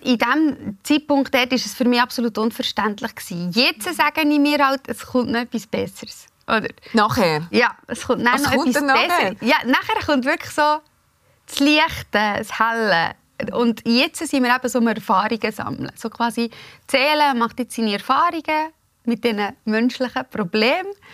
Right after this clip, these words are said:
Speaker 1: die wir da zwischen als riesen Berge sehen. Und nachher kommt dann so etwas, etwas Schönes.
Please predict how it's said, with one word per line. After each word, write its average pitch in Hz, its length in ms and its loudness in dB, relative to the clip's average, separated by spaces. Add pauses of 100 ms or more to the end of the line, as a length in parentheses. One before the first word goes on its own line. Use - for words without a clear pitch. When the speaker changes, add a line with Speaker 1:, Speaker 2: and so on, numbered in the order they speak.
(340)
Speaker 1:
die 220 140 -2
wir 226 80 0
da 233 180 0
zwischen 247 420 -4
als 208 240 -2
riesen 226 400 -4
Berge 220 500 -4
sehen. 302 280 -4 (1080)
Und 233 180 -6
nachher 370 540 0
kommt 294 320 -4
dann 269 100 2
so 254 420 -2 (260)
etwas, 214 560 -6 (760)
etwas 190 220 -2
Schönes. - 420 -4